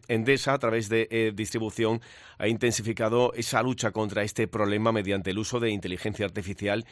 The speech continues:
y tecnología avanzada. Gracias a ello, en Córdoba se abrieron más de tres mil cuatrocientos expedientes de fraude en dos mil veintitrés, un setenta y seis por ciento más que el año anterior. Además, se recuperaron más de veintiún coma ocho millones de kilovatios de energía defraudada.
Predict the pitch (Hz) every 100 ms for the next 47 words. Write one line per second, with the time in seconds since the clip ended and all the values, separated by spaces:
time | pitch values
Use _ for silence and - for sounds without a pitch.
0 | - - - - 113 113 98 101 95 -
1 | 120 98 85 120 104 76 73 - - -
2 | _ 113 160 190 151 123 143 143 127 131
3 | 147 131 120 127 120 113 131 135 107 117
4 | 95 107 175 - 123 117 - 139 127 113
5 | 107 - 98 113 110 95 107 107 107 120
6 | 117 104 92 107 104 95 92 98 135 -
7 | - - - 127 175 - 135 120 110 107
8 | 123 - 104 107 98 104 - 95 95 95
9 | 87 82 80 76 - - - - - -
10 | - 92 101 135 135 123 117 110 117 123
11 | 117 123 123 117 110 113 120 120 120 120
12 | 120 - 117 107 113 117 117 104 101 101
13 | 104 117 101 107 98 87 110 113 117 -
14 | 101 92 104 98 73